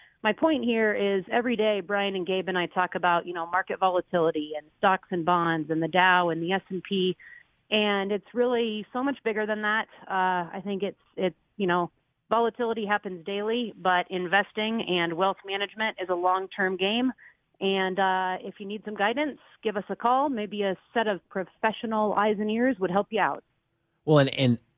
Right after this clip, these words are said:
Speaker 2: Amy, just as someone who's every day a little bit closer to retirement here, the idea of figuring out a way to manage what you have to stretch it out over that period of time where you're no longer on the radio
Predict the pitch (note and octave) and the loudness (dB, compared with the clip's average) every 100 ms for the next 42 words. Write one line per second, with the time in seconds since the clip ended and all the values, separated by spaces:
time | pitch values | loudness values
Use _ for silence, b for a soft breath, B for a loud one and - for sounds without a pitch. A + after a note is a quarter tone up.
0 | - B2+ A#2+ G#2 B2 B2+ G#2 C3 B2 G#2+ | 2 4 6 4 2 2 2 4 4 4
1 | G#2 F#2+ E2+ G2+ G2 F2+ G2 F2 F#2 E2+ | 2 2 0 2 2 4 2 2 2 0
2 | F2 - G2 F2+ F#2+ E2 F#2+ E2+ - F2 | -2 -2 0 0 0 -4 -2 -2 -2 -2
3 | G2 F#2 E2 D#2+ F2 E2 F2+ F#2+ E2 F2+ | 0 0 -2 -2 -2 0 0 0 0 -2
4 | D#2 - - G2+ F#2+ F2 F2 E2 D#2 E2 | -2 -6 -4 -2 0 0 0 0 0 0
5 | F2 E2 - D#2+ E2 F2+ F#2 D#2 D#2 F#2 | 0 0 -2 0 0 0 -2 -2 0 0
6 | - G2 E2+ F2 F#2 F2+ - E2 - - | 0 -4 -4 -2 -2 -2 -4 -6 -4 -6
7 | - - G2 F#2+ F#2 E2 G2 F2 F2+ E2+ | -6 -2 0 0 -2 0 0 0 0 0
8 | E2+ - F2+ E2+ D#2 - F#2+ F#2+ E2+ D#2+ | -2 -4 -2 0 -2 -4 -2 0 0 0
9 | D#2+ D#2+ D#2+ D#2+ E2+ D#2+ D2+ - D#2+ D2+ | 0 0 0 0 -2 -2 -4 -4 -4 -2
10 | D#2 A#2+ A#2 C#2+ D2 | 2 4 4 0 -2